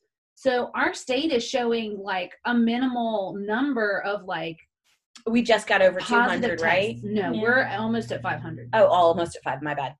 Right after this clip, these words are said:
Speaker 2: My bad. We're almost at
Speaker 1: But
Speaker 2: five hundred.
Speaker 3: And the other thing with that is, like, if you can't get the test, a lot of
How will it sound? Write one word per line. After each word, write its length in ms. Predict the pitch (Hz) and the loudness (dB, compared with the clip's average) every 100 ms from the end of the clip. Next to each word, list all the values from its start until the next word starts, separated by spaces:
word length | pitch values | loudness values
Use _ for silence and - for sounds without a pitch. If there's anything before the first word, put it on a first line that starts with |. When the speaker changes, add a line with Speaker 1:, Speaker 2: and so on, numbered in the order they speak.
| - | -14
Speaker 2:
My 60 | |
bad. 200 | - - - | -12 -12 -14
We're 120 | 170 | -8
almost 160 | 175 254 | -4 -2
at 40 | |
Speaker 1:
But 100 | 220 | 0
Speaker 2:
five 140 | 180 147 | -2 -4
hundred. 240 | 151 190 | -10 -4
Speaker 3:
And 160 | 269 254 | 0 0
the 60 | |
other 180 | 269 302 | 0 -2
thing 180 | 302 262 | -6 -8
with 140 | 226 | -6
that 320 | 220 240 247 | -4 -2 -2
is, 220 | 247 226 214 | -6 -8 -6
like, 320 | 214 214 220 | -4 -4 -6
if 120 | 247 262 | -10 -10
you 100 | 247 | -6
can't 240 | 247 247 | -4 -4
get 100 | 240 | -6
the 100 | 233 | -10
test, 220 | 233 254 247 | -6 -6 -4
a 40 | |
lot 220 | 233 226 | -4 -2
of 80 | 226 | -4